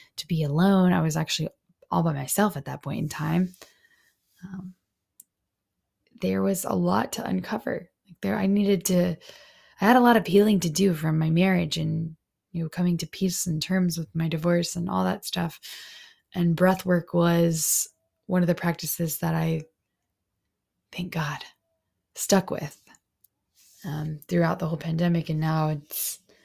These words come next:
it's, my practice has grown so much and something that I teach to my clients and in classes, and, and, and just wanna keep doing more with it because it's so powerful. Um, but it is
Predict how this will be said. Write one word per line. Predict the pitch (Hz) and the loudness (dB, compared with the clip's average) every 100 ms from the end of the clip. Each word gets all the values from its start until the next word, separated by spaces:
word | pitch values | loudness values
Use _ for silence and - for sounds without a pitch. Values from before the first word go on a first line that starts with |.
| _ | _
it's, | 156 - _ _ _ - | -20 -20 _ _ _ -8
my | 165 | -4
practice | 165 156 165 - | -2 -4 -4 -4
has | 156 | -4
grown | - 165 156 | 2 2 2
so | - 160 | 2 2
much | 160 165 170 170 | 2 0 -2 -4
and | 165 | -4
something | 170 156 160 | -2 -2 0
that | 160 | 0
I | 160 | -2
teach | 147 - 165 - - - - - - - - | -4 -2 0 0 -4 -6 -14 -20 -20 -20 -8
to | 165 | -4
my | 160 | -2
clients | 180 226 226 220 214 208 - | 2 4 4 4 4 2 0
and | 165 160 160 170 - | 0 2 0 -4 -6
in | 165 | -4
classes, | 160 196 202 - 196 190 180 170 | 0 2 2 4 4 4 2 0
and, | 175 175 180 - _ _ _ _ _ _ _ _ - - _ _ _ _ _ - | 0 0 0 -4 _ _ _ _ _ _ _ _ -20 -20 _ _ _ _ _ -4
and, | 175 - | -2 0
and | 165 | -4
just | - - | -4 -2
wanna | 165 | 0
keep | 160 - | 0 -2
doing | - 170 156 | 2 4 6
more | 151 156 | 6 6
with | 151 | 4
it | 135 | 2
because | 156 156 | 0 -2
it's | 156 - | -2 -4
so | 143 | -4
powerful. | 165 143 143 143 143 143 - _ | 0 0 0 -2 -4 -4 -6 _
Um, | 151 151 135 | 0 0 -2
but | 160 147 | 0 2
it | 156 151 | 4 4
is | 147 147 - | 2 -2 -8